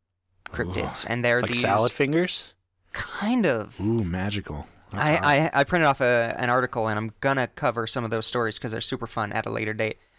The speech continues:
Speaker 1: But they're basically these weird, kinda tall, human,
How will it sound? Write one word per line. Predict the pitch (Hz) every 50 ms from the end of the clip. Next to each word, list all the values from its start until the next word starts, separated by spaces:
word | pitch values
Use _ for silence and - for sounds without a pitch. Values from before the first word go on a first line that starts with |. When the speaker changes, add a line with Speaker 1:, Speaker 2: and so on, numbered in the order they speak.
| _ _ -
Speaker 1:
But | 147 143
they're | 156 151 147 147 139
basically | - _ - 156 160 160 - 175 - 156 143
these | 123 135 135 123
weird, | 127 123 131 131 147 160 175 180 175 175 175 170 170 - _ _ _ _ _ _ _ _ _ -
kinda | - - - 156 156 165 165 156 156 151 151 _ _ -
tall, | - - - 143 135 131 131 135 135 127 123 123 123 127 - _ _ _ _ _ _ _ _ _ _ _ _ _ _ _ _ _ _ _ _ -
human, | - - - - 160 156 151 151 147 143 139